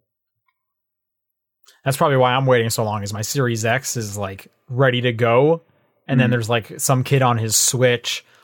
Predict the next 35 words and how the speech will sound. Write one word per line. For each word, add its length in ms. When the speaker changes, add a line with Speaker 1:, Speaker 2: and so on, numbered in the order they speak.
Speaker 1:
on 120
a 60
bad 240
Wi-Fi 500
connection. 600
Speaker 2:
Yeah, 120
Speaker 1:
Just 140
trying 120
Speaker 2:
I 40
Speaker 1:
to 40
Speaker 2:
had, 80
Speaker 1:
log 120
Speaker 2:
I 100
had 160
that 120
Speaker 1:
in. 60
Speaker 2:
issue 240
where 120
it 80
took, 260
like, 200
six 380
minutes 240
to 80
load 160
a 40
match 340
once 360
'cause 140
it 40
was 120
with 160
viewers 520
and 320
someone's 640